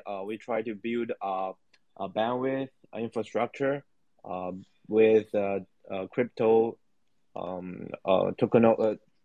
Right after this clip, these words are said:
crypto, uh, economy. Uh,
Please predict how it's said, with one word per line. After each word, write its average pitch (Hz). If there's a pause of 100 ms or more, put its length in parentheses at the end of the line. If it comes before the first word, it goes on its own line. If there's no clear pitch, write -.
(120)
crypto, 120
uh, 95 (280)
economy. 131 (560)
Uh, 101